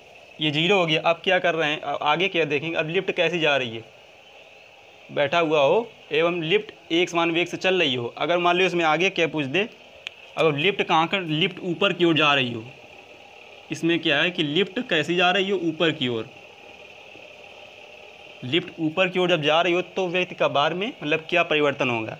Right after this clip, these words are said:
जब लिफ्ट ऊपर की ओर जाएगी, तो मैंने बताया जब ऊपर की ओर जाएगी तो पॉजिटिव चिन्ह लेंगे। अब क्या करेंगे, अब देखो solve कैसे करेंगे। जब मान लो व्यक्ति बैठा हुआ है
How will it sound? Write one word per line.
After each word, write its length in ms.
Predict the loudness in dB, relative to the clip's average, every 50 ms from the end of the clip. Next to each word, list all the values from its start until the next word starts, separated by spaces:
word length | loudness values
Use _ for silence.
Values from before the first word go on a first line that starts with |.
| -16 -20 -20 -14 -4
जब 160 | -2 -2 0
लिफ्ट 240 | 0 0 -2 -2 -2 -2
ऊपर 300 | -4 -2 0 0 0 0
की 120 | 2 0
ओर 120 | 0 0 2
जाएगी, 360 | 2 2 2 2 0 -2 -2
तो 100 | -2 -2
मैंने 200 | 0 0 0 0
बताया 300 | 0 2 2 2 4 4
जब 180 | 2 0 0 0
ऊपर 260 | -2 -2 0 0 0
की 120 | 0 0 -2
ओर 120 | 0 0
जाएगी 320 | 0 0 0 2 0 0
तो 80 | -2 -4
पॉजिटिव 380 | -4 -2 -2 -2 0 -2 -2 -2
चिन्ह 180 | -2 -2 -2 -2
लेंगे। 340 | 0 0 0 0 -2 -4 -8 -12 -18 -20 -20 -20 -20 -20 -20 -20 -20 -14 -4 -2
अब 140 | -2 -2 0
क्या 180 | 0 0 2
करेंगे, 320 | 2 2 2 2 2 0 0
अब 180 | 0 -2 -2
देखो 160 | -2 -2 -2 -2
solve 280 | 0 2 0 2 0
कैसे 240 | 0 -2 -2 -2 -2
करेंगे। 380 | -2 -2 -2 -4 -6 -10 -12 -16 -18 -20 -20 -20 -20 -20 -20 -20 -20 -10 -4
जब 120 | -2 -2 0
मान 200 | 2 2 2 2
लो 80 | 2
व्यक्ति 260 | 2 0 0 0 0
बैठा 280 | 2 2 2 2 2 0
हुआ 220 | 2 4 4 4
है 180 | 4 4 2